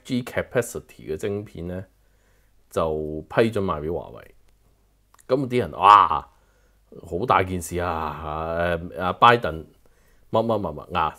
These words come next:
有一樣嘢，你美國商務部要批晶片賣出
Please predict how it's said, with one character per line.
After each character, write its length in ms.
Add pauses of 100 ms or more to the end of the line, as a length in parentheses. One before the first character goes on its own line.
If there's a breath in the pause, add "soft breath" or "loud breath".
(140)
有 160
一 20
樣 140
嘢， 260 (960)
你 720 (100)
美 320
國 480
商 260
務 220
部 220
要 160
批 400
晶 260
片 260 (600)
賣 280
出 140